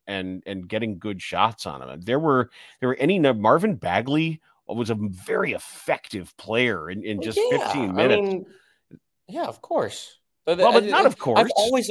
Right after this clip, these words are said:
Speaker 2: I've always liked Bagley as much as he,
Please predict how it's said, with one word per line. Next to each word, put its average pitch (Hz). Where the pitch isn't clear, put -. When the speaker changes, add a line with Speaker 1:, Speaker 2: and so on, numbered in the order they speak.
Speaker 2:
I've 190
always 196
liked 135
Bagley 87
as 123
much 175
as 160
he, 143